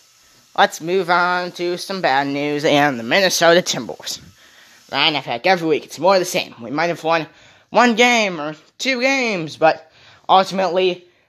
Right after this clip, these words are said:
covid hit us so hard, injuries are killing us, and we can't seem to find a win. Yeah, exactly. This week,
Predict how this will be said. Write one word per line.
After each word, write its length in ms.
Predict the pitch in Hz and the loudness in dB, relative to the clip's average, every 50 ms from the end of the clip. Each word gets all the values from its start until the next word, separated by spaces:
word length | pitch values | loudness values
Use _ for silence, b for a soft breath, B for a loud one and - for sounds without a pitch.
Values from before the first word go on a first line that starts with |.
| b b _ | b b _
covid 400 | - 175 175 180 165 165 170 160 | 0 2 2 2 4 4 2 2
hit 160 | 143 170 165 | 4 2 2
us 220 | 156 143 143 - - | 2 0 -2 -4 -10
so 400 | - - - 214 208 202 196 175 | -8 0 4 6 8 8 6 4
hard, 400 | 139 156 147 156 156 151 151 - - | 2 2 2 2 2 0 -2 -4 -4
injuries 540 | 226 226 202 175 - 180 180 185 175 170 | -4 -4 -4 -4 -6 -6 -4 -2 -2 -4
are 100 | 160 139 | -4 -6
killing 440 | - - - - 202 180 196 180 160 | -8 -4 -2 -2 0 0 0 2 4
us, 220 | 165 165 160 - - | 4 4 4 4 -2
and 320 | - - - _ _ - | -16 -20 -20 _ _ -12
we 100 | 131 135 | -12 -12
can't 420 | - - - 175 160 160 - - | -10 -6 -2 0 0 0 0 -2
seem 220 | - - 156 151 147 | -4 -4 -4 -2 -2
to 60 | 135 | -4
find 520 | - - - 160 156 151 151 147 139 - - - - | -2 0 2 4 6 6 4 4 2 -4 -8 -2 2
a 240 | 139 143 143 135 - - _ - | 4 6 6 4 2 -2 _ -18
win. 340 | - 120 123 156 151 110 - - - - - - _ _ - - _ - - | -10 -6 -4 -2 -2 -4 -6 -12 -20 -20 -20 -20 _ _ -20 -20 _ -8 -2
Yeah, 200 | 170 175 143 107 - - _ _ _ - | 0 0 0 0 -2 -8 _ _ _ -4
exactly. 480 | 170 175 139 175 151 123 - - - _ _ - | -2 0 2 0 0 0 -2 -6 -16 _ _ -4
This 220 | 196 208 - - | -4 -2 -2 0
week, 240 | 190 185 180 - | -2 -2 -2 -2